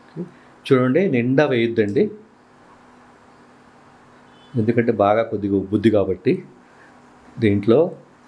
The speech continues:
ఉల్లి చట్నీ కానీ మామూలు చట్నీ కానీ ఏదైనా బాగుంటుందండి. నేను డిస్క్రిప్షన్లో ఉల్లి చట్నీ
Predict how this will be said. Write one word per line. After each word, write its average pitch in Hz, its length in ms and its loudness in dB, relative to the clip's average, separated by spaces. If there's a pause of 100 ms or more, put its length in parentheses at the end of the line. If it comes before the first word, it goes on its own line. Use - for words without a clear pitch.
(360)
ఉల్లి 117 260 4
చట్నీ 104 340 0
కానీ 98 200 0 (120)
మామూలు 107 360 0
చట్నీ 101 260 -6
కానీ 98 160 -2 (140)
ఏదైనా 113 340 0
బాగుంటుందండి. 101 540 -4
నేను 107 160 -4
డిస్క్రిప్షన్లో - 500 -2
ఉల్లి 101 180 -2
చట్నీ 107 240 0